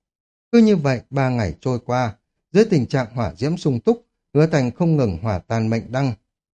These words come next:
Cái mệnh đăng màu đen của hắn cũng dần bị tẩy sạch ba thành. Giờ phút này thoạt nhìn đã không còn như mệnh đăng nữa, mà giống như là một cái tàn ô. Cái độ dày của loại vật chất kỳ diệu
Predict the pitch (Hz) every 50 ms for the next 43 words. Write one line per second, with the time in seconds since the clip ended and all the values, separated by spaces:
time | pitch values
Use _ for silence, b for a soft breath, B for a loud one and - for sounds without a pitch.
0 | _ _ _ - 226 226 214 185 160 156 190 202 202 190 175 123 113 120 143 160
1 | 170 170 165 147 104 107 120 - 170 190 190 175 147 117 107 98 107 123 117 -
2 | - 135 104 85 - - - 117 101 - - 135 131 127 123 - 127 110 98 82
3 | - _ _ _ _ _ _ _ _ _ - 160 160 160 226 240 233 175 147 131
4 | 120 - - 131 123 - 131 135 131 120 127 151 175 - 220 196 190 - 135 113
5 | 104 113 131 127 123 123 120 - - 135 127 120 117 117 127 - 202 269 262 _
6 | _ _ _ _ - 139 139 135 131 135 131 120 113 110 123 127 156 190 196 202
7 | 196 180 151 127 107 98 98 - 165 165 165 120 104 95 87 85 87 135 143 143
8 | 131 117 - _ _ _ _ _ _ _ _ _ - 220 214 202 180 147 135 123
9 | 139 135 131 127 120 110 107 113 _ _ _ - - 127 135 131 120 113 120 135
10 | - - - 233 233 _ - 151 139 123 117 110 143 139 127